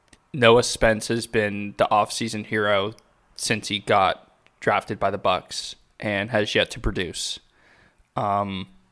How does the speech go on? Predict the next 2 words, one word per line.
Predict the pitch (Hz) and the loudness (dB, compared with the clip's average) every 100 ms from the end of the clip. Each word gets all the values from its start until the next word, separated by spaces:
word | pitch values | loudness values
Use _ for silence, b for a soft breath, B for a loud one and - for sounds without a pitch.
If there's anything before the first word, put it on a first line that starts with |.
| _ _ _ _ _ _ _ _ _ _ _ _ _ _ _ _ _ _ _ _ _ _ _ - | _ _ _ _ _ _ _ _ _ _ _ _ _ _ _ _ _ _ _ _ _ _ _ 0
we | 123 120 | 2 2
signed | - - 127 117 113 113 110 104 - | 0 2 6 8 6 4 0 -4 -10